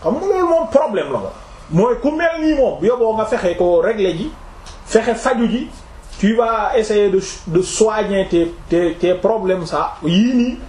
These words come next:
sinon bokkoo ci. Mu ne mooy ñi nga xam ne la yatatayyarun, du ñu fi nekk di gaafalaate. Bu ñu génnee ku ñu gis rek, oh, moom kay ba ma dajeek moom laa xam ne sama journée yàqu.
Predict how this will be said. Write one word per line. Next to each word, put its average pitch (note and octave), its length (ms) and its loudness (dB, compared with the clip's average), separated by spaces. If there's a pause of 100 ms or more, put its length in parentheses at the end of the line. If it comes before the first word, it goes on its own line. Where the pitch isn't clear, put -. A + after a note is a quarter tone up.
(100)
sinon A3+ 440 2
bokkoo D#3+ 400 0
ci. - 80 -12 (800)
Mu A#3 180 4
ne D4+ 160 2
mooy C#4+ 240 2
ñi C#4 100 -4
nga C4+ 140 2
xam C4+ 260 0
ne C4 120 2
la B3+ 280 2
yatatayyarun, F#3+ 720 -2 (300)
du G3+ 80 6
ñu C#4+ 140 2
fi C4 140 0
nekk C4+ 280 0
di F3 180 0
gaafalaate. F3 600 0 (1700)
Bu D3+ 140 0
ñu D4 260 2
génnee C4+ 480 0
ku B3+ 120 0
ñu D#4 180 0
gis B3+ 220 0
rek, G3 160 -4 (440)
oh, F#3 640 4
moom D#3 200 0
kay D#3+ 160 2
ba D#3+ 100 0
ma D#3+ 140 0
dajeek D#3+ 300 2
moom D#3+ 220 0
laa E3 200 2
xam E3 120 -2
ne E3 80 -2
sama E3 220 -2
journée D3 320 0
yàqu. A2 240 -4